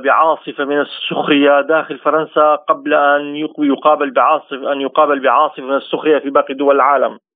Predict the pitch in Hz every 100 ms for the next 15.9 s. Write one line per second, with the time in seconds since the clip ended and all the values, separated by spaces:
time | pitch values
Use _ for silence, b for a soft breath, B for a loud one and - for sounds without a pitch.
0 | _ _ - 135 143 151 170 165 139 143
1 | 156 143 147 147 143 143 139 135 135 143
2 | 139 165 165 151 135 135 151 139 139 139
3 | 156 139 139 135 - _ _ _ _ -
4 | 165 165 165 160 147 160 160 156 143 151
5 | 143 143 156 156 147 147 143 139 147 143
6 | 131 139 139 139 123 170 143 104 104 -
7 | 107 127 131 175 170 170 165 180 151 147
8 | 170 151 147 170 160 156 156 165 147 143
9 | 160 175 175 135 123 - _ _ - 156
10 | 151 190 190 170 180 156 139 127 127 120
11 | 110 - - 135 147 175 - 180 170 185
12 | 185 156 135 127 120 123 151 180 151 131
13 | 156 160 160 147 254 202 156 208 180 160
14 | 160 151 190 180 - 156 143 165 196 175
15 | 135 135 160 160 151 151 147 117 107